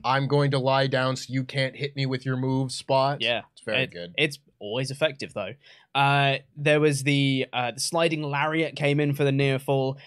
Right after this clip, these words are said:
Speaker 2: There was distraction from Baker and Rebel, and even that didn't end the match, 'cause you thought as soon as you see Baker and Rebel get in the apron, you're like, "Okay, here's the finish." And,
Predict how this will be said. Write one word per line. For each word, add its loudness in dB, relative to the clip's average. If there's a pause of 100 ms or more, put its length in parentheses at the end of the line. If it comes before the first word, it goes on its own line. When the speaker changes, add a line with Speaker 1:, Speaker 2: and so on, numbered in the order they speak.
(120)
Speaker 2:
There 0
was -4
distraction -2
from 0
Baker 0
and -2
Rebel, 2
and -2
even -8
that -2
didn't -2
end -4
the -2
match, -2
'cause -4
you 0
thought 0
as -10
soon -4
as -4
you -6
see -6
Baker -4
and -8
Rebel -4
get -6
in -10
the -8
apron, -12
you're -10
like, -10 (300)
"Okay, -2 (100)
here's -18
the -14
finish." -2 (420)
And, 0